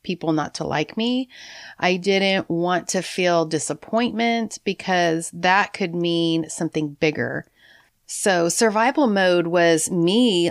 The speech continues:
losing myself and my authenticity and being the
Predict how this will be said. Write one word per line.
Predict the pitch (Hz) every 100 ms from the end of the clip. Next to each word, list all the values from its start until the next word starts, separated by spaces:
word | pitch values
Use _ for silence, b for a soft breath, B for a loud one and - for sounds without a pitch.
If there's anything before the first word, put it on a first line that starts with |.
| -
losing | 175 180 208 247 208 175 165 160 160
myself | 165 151 151 202 233 180 165 -
and | 180
my | 165 165
authenticity | 170 165 160 151 233 254 202 170 156 151 156 B B B B B -
and | 202 190 185 190 170 175 -
being | 208 214 208 202 202 202 - _
the | 185 175 196 190 190 190